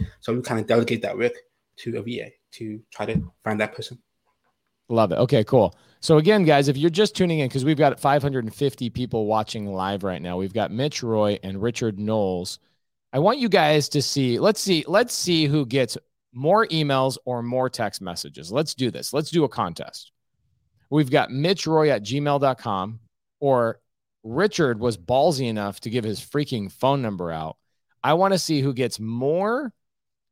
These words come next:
Speaker 2: emails versus text messages between now and the end of the show in thirty-five minutes. Okay, let's get, let's get cranking on that. Here's a great question. Never Lag. How ironic is that?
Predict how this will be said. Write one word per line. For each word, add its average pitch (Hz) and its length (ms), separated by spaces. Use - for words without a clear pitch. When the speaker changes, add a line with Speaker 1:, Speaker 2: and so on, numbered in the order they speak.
Speaker 2:
emails 120 720
versus 135 580
text - 320
messages 85 760
between 113 420
now 117 340
and 120 140
the 120 80
end 120 120
of 110 60
the 110 80
show 107 320
in 98 120
thirty-five 92 720
minutes. 69 400
Okay, 107 240
let's 117 220
get, 117 260
let's 127 220
get 107 160
cranking 101 300
on 87 100
that. 78 160
Here's 160 180
a 156 40
great 135 200
question. 104 420
Never 156 440
Lag. 110 420
How 135 320
ironic 110 680
is 98 180
that? 95 300